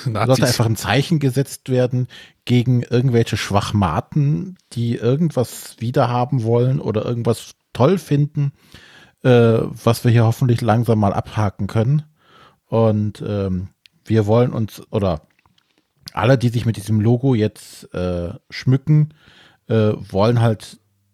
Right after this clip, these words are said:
Speaker 2: damit auch zeigen, hier, äh, bei uns nicht. Bei uns ist, äh, Herkunft, Hautfarbe, äh, sonstige Neigungen oder sonstiges ziemlich egal. Wir sind erstmal dafür, dass es um Spielen geht und, äh,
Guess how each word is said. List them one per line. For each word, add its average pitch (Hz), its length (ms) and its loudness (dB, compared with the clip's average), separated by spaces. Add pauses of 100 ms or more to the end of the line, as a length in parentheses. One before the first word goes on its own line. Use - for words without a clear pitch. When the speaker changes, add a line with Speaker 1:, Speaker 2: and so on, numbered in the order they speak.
(160)
Speaker 2:
damit 98 300 0
auch - 180 -4
zeigen, 101 400 -2
hier, 104 440 0
äh, 95 380 -4
bei 107 120 0
uns 101 340 -6
nicht. 95 260 -4
Bei 90 100 -2
uns 113 280 -6
ist, - 420 -10
äh, 101 240 -2 (420)
Herkunft, 131 840 0
Hautfarbe, 113 1500 0 (260)
äh, 180 60 -14 (100)
sonstige 127 800 0 (760)
Neigungen 135 680 2
oder 120 120 0
sonstiges 123 480 -2
ziemlich 143 420 -2
egal. 113 460 0
Wir 123 80 0
sind 120 160 -2
erstmal 117 280 0
dafür, 123 360 0
dass 107 200 -4
es 110 100 -6
um - 120 -4
Spielen 139 420 0
geht 113 320 -2 (560)
und, 95 520 0
äh, 87 300 -2